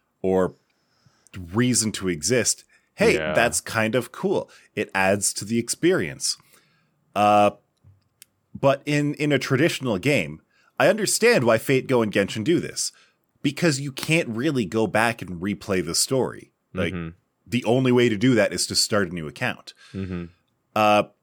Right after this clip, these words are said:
Speaker 1: so they want to have kind of a guided experience.
Speaker 2: Mm-hmm.
Speaker 1: Everyone gets, for the most part, the same experience.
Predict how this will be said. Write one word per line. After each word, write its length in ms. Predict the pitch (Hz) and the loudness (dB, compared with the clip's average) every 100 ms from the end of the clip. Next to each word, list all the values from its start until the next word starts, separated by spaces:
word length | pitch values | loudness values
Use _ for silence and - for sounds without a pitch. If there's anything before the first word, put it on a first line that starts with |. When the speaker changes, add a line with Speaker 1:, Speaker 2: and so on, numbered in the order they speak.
| _ | _
Speaker 1:
so 300 | - - 131 | -2 0 2
they 220 | 113 120 123 | 2 4 4
want 260 | 120 123 107 | 2 0 -2
to 60 | |
have 520 | 107 110 101 85 - _ _ _ _ _ | 0 2 2 0 -10 _ _ _ _ _
kind 420 | - - 113 143 135 | -8 -2 0 2 0
of 120 | - | 0
a 100 | 110 | -4
guided 500 | 90 110 110 113 104 | 0 2 4 2 0
experience. 800 | 92 - - 76 76 78 90 - - _ | -4 -4 -8 -10 -10 -10 -6 -8 -8 _
Speaker 2:
Mm-hmm. 240 | 92 90 | -10 -2
Speaker 1:
Everyone 640 | 113 123 123 120 107 107 101 | 0 0 2 2 2 0 2
gets, 400 | 107 - - - - 85 | 0 0 -4 -6 -14 -12
for 180 | - | -4
the 120 | 104 98 | -2 2
most 300 | 107 113 - | 2 2 0
part, 160 | 90 | -2
the 80 | 90 | -2
same 260 | - 98 92 | -4 -4 -6
experience. 760 | 71 - 65 69 87 120 - | -8 -10 -10 -10 -10 -8 -10